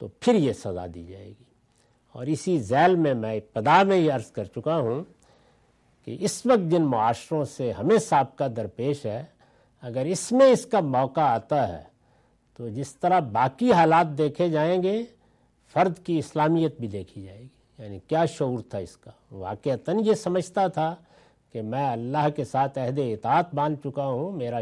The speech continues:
شعوری اسلام ہے، اور پھر اس کے باوجود اس نے اللہ کے قانون کو توڑ دیا اور چوری جیسے جرم کا ارتکاب کر لیا۔ یہ بھی دیکھا جائے۔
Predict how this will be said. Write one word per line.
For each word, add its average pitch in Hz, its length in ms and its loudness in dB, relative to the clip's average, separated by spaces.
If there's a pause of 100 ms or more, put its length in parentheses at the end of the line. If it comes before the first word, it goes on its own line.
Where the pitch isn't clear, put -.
شعوری 196 460 2
اسلام 139 500 -2
ہے، 117 200 -6 (640)
اور 120 180 -2 (160)
پھر 254 160 0
اس - 180 -2
کے 247 160 -2 (100)
باوجود 139 540 2
اس - 220 -2
نے 254 100 -2
اللہ 196 360 0
کے 226 160 0
قانون 180 340 -2
کو 208 140 -4
توڑ 202 280 -2
دیا 220 260 2
اور 214 100 2 (180)
چوری 240 280 4
جیسے 269 260 -2
جرم 220 280 0
کا 220 120 -4
ارتکاب 190 500 -6
کر 190 100 -6
لیا۔ 175 260 -12 (680)
یہ 131 180 2
بھی 170 120 2
دیکھا 90 300 -12
جائے۔ 131 180 -20